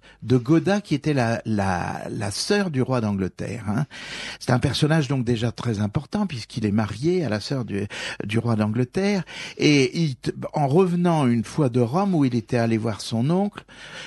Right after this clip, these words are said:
eh bien, euh, il a la, la, l'oncle de d'Hyde,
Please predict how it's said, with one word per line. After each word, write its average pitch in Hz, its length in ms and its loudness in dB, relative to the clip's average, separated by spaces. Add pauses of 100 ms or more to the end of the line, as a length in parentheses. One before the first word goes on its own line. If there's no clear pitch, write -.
eh 143 160 4
bien, 143 420 4
euh, 113 500 4
il 165 220 2
a 156 100 4
la, 107 420 0
la, 104 1040 -4
l'oncle 123 560 2
de 92 600 -6
d'Hyde, 170 360 0